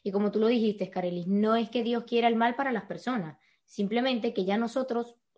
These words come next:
co-, eh, como existe el libre albedrío, nosotros tenemos esa, digamos,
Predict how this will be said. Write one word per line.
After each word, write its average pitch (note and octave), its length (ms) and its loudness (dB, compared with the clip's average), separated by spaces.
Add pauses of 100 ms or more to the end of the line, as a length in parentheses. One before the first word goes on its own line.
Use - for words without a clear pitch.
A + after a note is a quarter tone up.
(120)
co-, D#3+ 140 -2
eh, F3 140 -4
como E3+ 300 -8
existe G3+ 280 -6
el A3+ 80 2
libre A3+ 180 2
albedrío, A#3 440 0
nosotros G#3 340 -4
tenemos G#3+ 400 -2
esa, A3 540 0 (440)
digamos, G#3+ 560 2